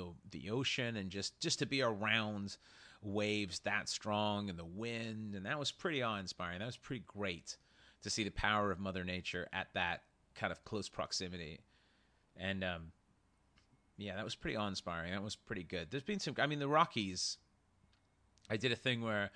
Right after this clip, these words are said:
once I, I had to take a, a, the northern route through the Rockies. Uh, oh, sorry, I had to go northern and then down through the Rockies because the actual road I need to take to get to Calgary was closed. The number one was closed. And so I had to go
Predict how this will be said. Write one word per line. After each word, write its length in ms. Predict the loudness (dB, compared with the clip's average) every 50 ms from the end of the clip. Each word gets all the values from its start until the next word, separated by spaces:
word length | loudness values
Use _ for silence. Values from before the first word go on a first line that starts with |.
| -10 -20 -20 -20 -16 -6
once 260 | -2 -2 -2 2 4
I, 140 | 4 4 4 4
I 140 | 2 2 2
had 180 | 2 2 0 0
to 80 | -2
take 180 | -4 -2 0 2
a, 220 | 2 2 2 0 -2
a, 60 | -4
the 140 | -6 -4 -2
northern 400 | -2 0 0 0 0 0 0 -2
route 180 | -2 -4 -6
through 140 | -6 -8 -6
the 100 | -4 -2
Rockies. 580 | 0 0 0 0 -2 -4 -6 -4 -4 -6 -6 -8 _ _ _ _ _ _ _ _ _ _ _ _ _ _ _ _ _ _ _ _ _ _ _ _ 2
Uh, 140 | 4 6 6
oh, 100 | 6 4
sorry, 200 | 2 4 4 4
I 20 | 4
had 100 | 2 0
to 60 | -2
go 100 | -4 -4
northern 460 | -4 -2 -2 0 0 0 -2 -2 -4
and 120 | -2 -2
then 120 | -2 0 0
down 200 | 0 0 0 0
through 120 | -2 -2
the 60 | 0
Rockies 260 | 0 0 -2 -2 -6 -10
because 220 | -10 -10 -10 -6
the 100 | -4 -2
actual 320 | -2 -2 -2 -4 -6 -4
road 200 | -2 -2 -2 -2
I 60 | -2 -4
need 160 | -4 -6 -8
to 80 | -8
take 300 | -8 -4 -2 -4 -4 -4
to 80 | -6 -10
get 100 | -10 -10
to 60 | -10 -8
Calgary 480 | -4 -2 -2 0 -2 -2 -4 -6 -8 -10 -14 -18 -18 -18 -18 -14 -8
was 280 | -4 -2 -2 -2 -2
closed. 460 | -4 0 2 4 4 4 2 -2 -8 -8
The 60 | -8
number 160 | -8 -6 -8
one 120 | -8 -8
was 120 | -10 -12 -10
closed. 340 | -6 -6 -4 -4 -6 -8 -10 -18 -20 -20 -20 -20 -20 -18 -14
And 80 | -6 -2
so 80 | -2
I 40 | -2
had 60 | 0
to 60 | -2
go 140 | -2 -4 -2